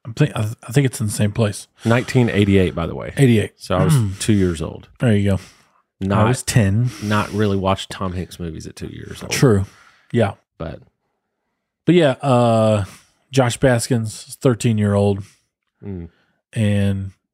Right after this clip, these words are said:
Speaker 1: sees a, uh, a machine, a game,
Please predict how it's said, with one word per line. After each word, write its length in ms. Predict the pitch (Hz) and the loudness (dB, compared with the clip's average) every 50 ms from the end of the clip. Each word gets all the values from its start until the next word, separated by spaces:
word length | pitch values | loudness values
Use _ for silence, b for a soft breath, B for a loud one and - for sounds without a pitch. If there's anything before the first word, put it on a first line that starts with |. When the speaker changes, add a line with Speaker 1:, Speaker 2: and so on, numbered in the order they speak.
| _ _ _ _ _ _ _ _ _ - | _ _ _ _ _ _ _ _ _ -12
Speaker 1:
sees 420 | - - - - 131 120 113 104 113 | -8 -4 0 2 4 4 4 4 4
a, 240 | 110 104 104 101 | 4 4 4 4
uh, 280 | 101 101 101 98 98 101 - _ _ _ _ _ | 4 2 2 0 -2 -4 -6 _ _ _ _ _
a 80 | - 113 | -4 -2
machine, 600 | 104 104 - - - - 123 123 127 127 131 120 - - | -2 0 -2 -2 0 0 0 2 0 0 -2 -6 -6 -6
a 60 | 120 | -6
game, 440 | 104 104 110 107 117 135 151 160 | -2 0 2 2 4 4 2 2